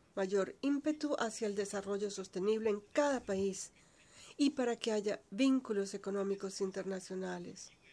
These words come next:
En este proceso, la onu debe centrar más acciones y recursos en corregir injusticias y desigualdades sociales y brindar más firme apoyo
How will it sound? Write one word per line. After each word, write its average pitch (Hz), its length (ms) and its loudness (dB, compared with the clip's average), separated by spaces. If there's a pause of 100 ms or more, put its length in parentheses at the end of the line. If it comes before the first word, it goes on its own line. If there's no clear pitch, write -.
(480)
En 214 120 2
este 262 220 6
proceso, 277 680 2 (540)
la 196 200 2
onu 220 280 4
debe 202 320 2
centrar 214 640 -2
más 196 220 -2
acciones 202 720 0
y 190 80 0
recursos 214 720 -4 (380)
en 233 120 2
corregir 254 540 0
injusticias 240 880 -2
y 226 40 0
desigualdades 202 800 2
sociales 208 720 0 (760)
y 285 260 0
brindar 202 560 2
más 233 320 -4 (320)
firme 214 340 0
apoyo 285 560 4